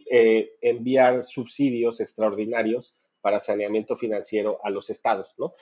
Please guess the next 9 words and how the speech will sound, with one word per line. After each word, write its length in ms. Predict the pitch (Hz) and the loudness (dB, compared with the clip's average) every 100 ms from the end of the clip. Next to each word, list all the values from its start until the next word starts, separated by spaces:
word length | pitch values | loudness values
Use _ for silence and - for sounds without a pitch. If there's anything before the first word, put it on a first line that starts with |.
| - - | -8 2
Y 80 | |
lo 140 | 165 208 | 6 6
hace 180 | 220 214 | 6 4
continuamente 720 | 151 165 160 123 156 - 98 | 4 4 2 4 2 0 0
el 60 | |
gobierno 260 | 101 120 123 | 2 0 2
federal. 280 | 131 202 180 | 0 2 0
Antes 300 | 151 170 165 | 0 0 4
era, 240 | 160 170 | 4 2